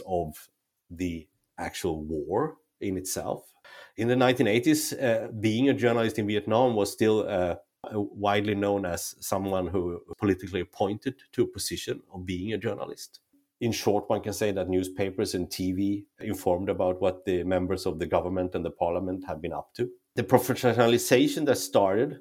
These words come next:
in the end of the nineteen eighties and the beginning of nineteen nineties was also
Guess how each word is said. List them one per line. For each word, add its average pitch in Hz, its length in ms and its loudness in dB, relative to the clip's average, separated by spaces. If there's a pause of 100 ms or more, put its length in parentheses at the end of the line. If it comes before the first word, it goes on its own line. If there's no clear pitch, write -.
in 107 220 -4
the 101 100 2
end 101 220 4
of 98 100 0
the 98 60 0
nineteen 95 320 0
eighties 92 340 -2
and 92 160 -2
the 90 40 -2
beginning 92 280 -2
of 98 80 -2
nineteen 92 360 -4
nineties 92 360 -4
was 98 180 -2
also 98 380 2